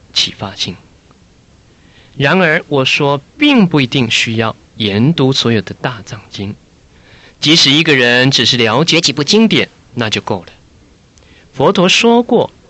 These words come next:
甚至一句一句，如果你能正确的了解，并且根据它来实践，这就足以带你到达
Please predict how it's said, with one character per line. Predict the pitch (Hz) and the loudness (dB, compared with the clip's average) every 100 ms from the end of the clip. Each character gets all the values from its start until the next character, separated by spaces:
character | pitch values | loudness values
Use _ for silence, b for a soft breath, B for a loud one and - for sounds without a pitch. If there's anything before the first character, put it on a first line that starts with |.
| _ | _
甚 | - - 160 127 | -2 0 2 0
至 | 135 131 | -2 -4
一 | 139 | -6
句 | 151 - 302 220 | -4 0 2 2
一 | - 139 | -2 -6
句， | - 254 175 147 B B B | -2 -2 -2 -6 B B B
如 | 139 165 | 0 2
果 | 190 165 | 4 4
你 | 156 | 4
能 | 147 175 | 4 2
正 | 240 185 | 2 2
确 | - 139 | 0 0
的 | 117 | 0
了 | 107 98 131 | -2 -2 -2
解， | - 110 - _ _ _ _ | -2 -4 -8 _ _ _ _
并 | 147 135 113 | -2 0 0
且 | 101 - | -2 -2
根 | - 247 240 | 0 2 2
据 | 170 | 0
它 | - - 160 | -4 -2 0
来 | 131 | 0
实 | 131 - 120 139 | 0 0 0 0
践， | 262 233 - _ B B B B B B B _ | 0 0 -6 _ B B B B B B B _
这 | - 131 | -2 2
就 | 139 123 | 2 0
足 | - - 120 165 | -2 -2 0 2
以 | 233 139 | 2 2
带 | 101 147 117 98 | -2 -4 -4 -4
你 | 90 - | -8 -10
到 | 131 98 | -8 -8
达 | 95 90 - | -12 -18 -20